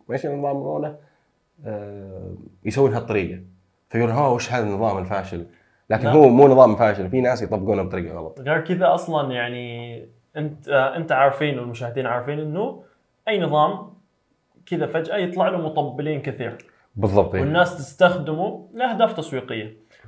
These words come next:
Speaker 2: ودائمًا
Speaker 1: أكيد.
Speaker 2: يجيني مقاطع، يعني من المتابعين يرسلوا لي مقاطع، ناس تتكلم إنه كيف أنت تاكل كذا وكذا وكذا تقدر
Speaker 1: وتنحف.
Speaker 2: تنحف. بس تحت أي سياق؟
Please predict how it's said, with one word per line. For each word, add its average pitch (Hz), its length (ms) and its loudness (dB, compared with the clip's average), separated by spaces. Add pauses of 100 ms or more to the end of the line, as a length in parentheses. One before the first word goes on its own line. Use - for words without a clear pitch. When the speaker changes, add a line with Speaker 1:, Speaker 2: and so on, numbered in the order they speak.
(120)
Speaker 2:
ودائمًا 202 300 4
Speaker 1:
أكيد. 180 100 2
Speaker 2:
يجيني 175 280 0
مقاطع، 143 640 4
يعني 123 280 -6
من 123 380 -8
المتابعين 127 680 -6
يرسلوا 127 380 -6
لي 127 60 -6
مقاطع، 127 440 0
ناس 127 220 -8
تتكلم 131 580 -8 (520)
إنه 127 260 -6
كيف 147 240 -4
أنت 143 160 -6
تاكل 143 300 -6
كذا 143 180 -8
وكذا 143 240 -4
وكذا 143 460 -8 (200)
تقدر 117 200 0
Speaker 1:
وتنحف. - 140 -4
Speaker 2:
تنحف. 131 240 -10 (280)
بس - 380 -10 (520)
تحت - 220 -10
أي 160 140 -4
سياق؟ 135 540 -6